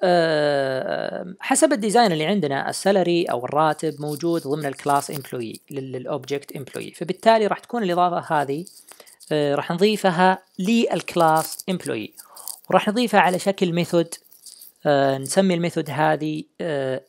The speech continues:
increment salary أو زد، آه، الراتب. هذه هي الميثود. ف، آه، الشخص اللي يكتب، آه، الكلاس امبلوي هذا، آه، اللي هو فهد مثلًا،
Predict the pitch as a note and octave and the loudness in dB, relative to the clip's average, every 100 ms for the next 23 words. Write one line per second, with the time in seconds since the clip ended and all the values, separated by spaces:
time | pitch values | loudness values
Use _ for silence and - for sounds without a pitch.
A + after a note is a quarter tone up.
0 | F#3 G3+ - F3+ E3+ E3+ - C#3+ A#2+ A#2 | -2 0 -2 -4 -4 -6 -2 -2 -2 -6
1 | - C#3 C#3+ C3 F3+ F#3 - - _ _ | -8 -6 -4 2 4 4 0 -14 _ _
2 | _ _ _ - D3 C#3 B2+ - E3+ D3+ | _ _ _ -6 -2 -2 -4 -2 4 6
3 | B2+ - - - - D3 C#3+ C#3+ C#3 A#2+ | 4 2 -18 -20 -2 -2 0 -2 -2 -2
4 | A2 - - E3 D#3 - - _ _ _ | -8 -10 2 6 6 2 -20 _ _ _
5 | - - D3+ D3+ D3 C#3+ C#3 C#3 C3+ C3 | -16 -4 0 2 2 2 0 0 -2 -4
6 | - _ - - - - - G3+ G#3+ - | -8 _ -16 -12 -6 -6 0 2 2 0
7 | D#3 D3+ E3 F#3+ F#3 - C#3+ B2 A#2+ A#2 | -4 -4 -4 -4 -6 -6 -6 -4 -4 -6
8 | B2 - D#3 D3 C3+ - E3+ E3+ F3+ E3+ | -10 -6 2 4 2 -2 -6 -2 0 0
9 | D3 D#3 D#3 D#3 - - _ - - - | 2 4 4 2 0 -14 _ -20 -16 -14
10 | - A#2 A2+ A#2+ - D#3+ D#3+ C#3+ C#3+ D3+ | -6 -6 -6 -4 4 4 4 0 -6 -4
11 | C#3+ | -4